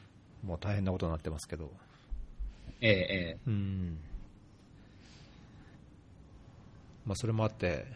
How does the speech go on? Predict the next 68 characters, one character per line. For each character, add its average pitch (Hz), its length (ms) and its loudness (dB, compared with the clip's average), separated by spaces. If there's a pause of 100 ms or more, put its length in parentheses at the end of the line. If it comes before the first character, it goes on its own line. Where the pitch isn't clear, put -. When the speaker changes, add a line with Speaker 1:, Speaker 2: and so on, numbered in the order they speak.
(260)
Speaker 1:
我 92 180 6
々 92 140 4
も 87 260 -2 (440)
テ 104 80 0
レ 98 80 4
ワ 87 160 6
ー - 20 -10
ク - 80 -10
と。 73 140 -4 (380)
ど - 80 6
う - 20 -16 (680)
で 147 100 8
す - 80 0
か？ 110 80 6
な 110 80 8
ん - 20 6
か、 107 80 4
そ-、 110 220 4
職 - 260 4
場 131 140 12
で、 127 360 12 (380)
ま 160 200 12
あ、 135 60 8 (200)
多 180 100 12
分、 123 600 10
こ - 100 6
う、 127 40 12
い - 20 10
ろ 135 100 10
ん 135 60 8
な 135 160 10
ブ 123 120 8
リ 127 120 12
ー - 20 6
フ - 120 -2
ィ - 20 8
ン - 20 6
グ 117 80 6
が 127 100 10
あ 127 40 12
っ 123 80 0
た 120 100 10
り、 98 360 8
そ 110 180 4
の、 104 240 6
関 120 180 6
連 113 220 6
す 120 120 4
る、 113 560 6 (440)
あ 110 100 2
の、 107 680 2 (360)
こ 113 140 0
う、 - 20 6
ド 98 100 8
キ 107 120 2
ュ - 20 6
メ 110 80 6
ン 104 60 4
ト 104 100 4
が 104 260 8 (480)
共 107 120 6
有 101 80 4
さ 110 100 4
れ 104 80 6
た - 80 2
り 90 100 4
と 82 80 0
か、 80 280 2